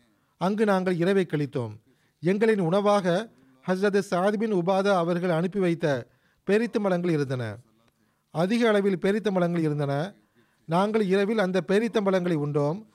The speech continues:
ஹஜ்ரத் நபி ஸல்லல்லாஹு அலைஹி வஸல்லம், ஹஜ்ரத் அபூபக்கர், ஹஜ்ரத் உமர் ஆகியோரை கண்டபோது அவர்களும் பேரித்தம்பழங்களை உண்டு கொண்டிருந்தார்கள்.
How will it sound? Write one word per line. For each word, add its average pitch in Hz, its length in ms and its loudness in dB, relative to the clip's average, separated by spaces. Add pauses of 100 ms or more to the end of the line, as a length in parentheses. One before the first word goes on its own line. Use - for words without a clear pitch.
(420)
ஹஜ்ரத் 202 240 0
நபி 185 220 0
ஸல்லல்லாஹு 226 40 0
அலைஹி 208 400 0 (120)
வஸல்லம், 196 320 -2 (380)
ஹஜ்ரத் 190 280 0
அபூபக்கர், 185 520 2
ஹஜ்ரத் 185 400 -2
உமர் 208 160 2
ஆகியோரை 185 440 0
கண்டபோது 156 720 -2 (460)
அவர்களும் 214 520 0
பேரித்தம்பழங்களை 196 720 0
உண்டு 175 260 -2
கொண்டிருந்தார்கள். 139 800 -4